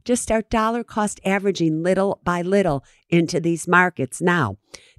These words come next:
these markets, again, I'm going to repeat, have started to go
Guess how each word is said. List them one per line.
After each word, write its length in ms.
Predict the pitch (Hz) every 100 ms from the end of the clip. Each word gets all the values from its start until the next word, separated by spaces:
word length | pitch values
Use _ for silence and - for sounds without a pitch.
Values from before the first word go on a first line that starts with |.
| -
these 260 | 180 160
markets, 720 | 165 175 165 170 214 220 - -
again, 520 | 175 139 190 170 156
I'm 140 | 135 151
going 340 | 131 160 165
to 80 | 165
repeat, 540 | 165 165 - 214 156 - _ _ - -
have 180 | - 151
started 520 | - 175 151 156 165 -
to 120 | 180
go 460 | 143 156 147 147